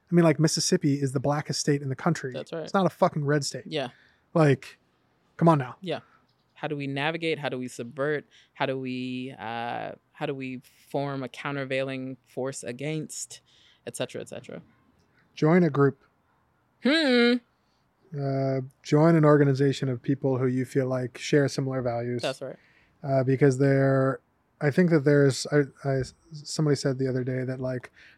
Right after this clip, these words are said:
Speaker 1: a lot of the things that seem like new ideas to you or seem like new things
Speaker 2: Mm-hmm.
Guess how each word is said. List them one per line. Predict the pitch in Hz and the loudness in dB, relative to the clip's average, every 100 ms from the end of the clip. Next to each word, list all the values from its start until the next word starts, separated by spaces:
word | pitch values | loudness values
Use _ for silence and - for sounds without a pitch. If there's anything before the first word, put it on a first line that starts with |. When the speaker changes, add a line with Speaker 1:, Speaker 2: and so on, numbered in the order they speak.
| - | 4
Speaker 1:
a | |
lot | 156 170 | 8 8
of | 160 | 6
the | |
things | 180 160 | 2 0
that | 151 135 | -2 -4
seem | - - 175 185 | -4 0 0 0
like | 175 165 | 0 2
new | 165 165 | 2 4
ideas | 165 165 165 175 170 | 2 0 0 0 -2
to | - 160 | -4 -2
you | 165 175 | 0 0
or | 165 | 0
seem | 143 - 147 | -2 -4 -2
like | 147 - | -2 -2
new | 151 151 | 0 0
things | - 160 180 - - | -2 -2 -4 -6 -8
Speaker 2:
Mm-hmm. | 139 | -8